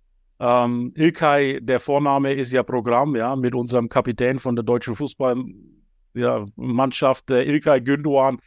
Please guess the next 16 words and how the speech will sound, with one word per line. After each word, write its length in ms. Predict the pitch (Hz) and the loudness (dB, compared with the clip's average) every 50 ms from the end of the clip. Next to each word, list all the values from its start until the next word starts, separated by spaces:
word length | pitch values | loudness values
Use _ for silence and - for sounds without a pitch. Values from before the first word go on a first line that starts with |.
| _ _ _ _ _ | _ _ _ _ _
Das 120 | - 113 - | -10 -10 -6
ist 40 | - | 0
vielleicht 240 | 135 131 123 - | 0 2 2 2
noch 100 | 143 127 | 0 -4
ein 60 | 107 - | -4 -4
bisschen 220 | 131 117 123 120 | -4 -2 -2 -2
einfacher, 340 | 107 113 117 - 123 107 120 | -2 -2 -4 -4 -2 -2 -2
aber 280 | 113 110 110 110 - _ _ _ _ _ _ _ _ _ _ _ _ _ _ - | 0 0 0 -2 -2 _ _ _ _ _ _ _ _ _ _ _ _ _ _ -4
Özki 320 | 135 143 - - - 143 | -2 -2 -2 -2 -2 -2
Saoglu, 520 | 117 127 123 117 120 123 139 143 139 139 135 | 0 2 2 2 2 2 0 0 0 0 0
das 180 | 120 107 113 | -2 -4 -2
wäre 140 | 120 120 113 | 0 0 0
so 160 | 110 123 113 | 0 -2 -4
die 160 | 107 113 110 | -2 -2 -2
richtige 360 | 110 131 123 - 123 107 117 107 | -2 -2 -4 -4 -4 -2 -2 0
Ausspruchsweise. 920 | 120 131 - - - 135 120 - - 113 117 117 117 113 127 120 113 117 | 0 -2 -2 -4 -6 -6 -6 -6 -4 -2 0 0 0 0 0 -2 -2 -2